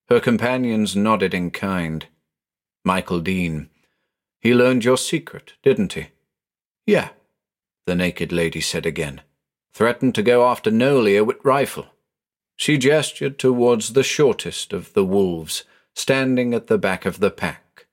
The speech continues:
head cowed. "And the steward?" I pressed.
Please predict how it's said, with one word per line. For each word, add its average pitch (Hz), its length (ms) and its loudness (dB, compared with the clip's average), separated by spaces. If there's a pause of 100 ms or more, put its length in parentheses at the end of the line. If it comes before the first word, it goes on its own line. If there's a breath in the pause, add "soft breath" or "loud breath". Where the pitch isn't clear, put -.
(380)
head 90 360 -2
cowed. 82 500 -8 (800)
"And 90 200 -2
the 92 80 0
steward?" 123 600 -4 (400)
I 80 120 -6
pressed. - 540 -8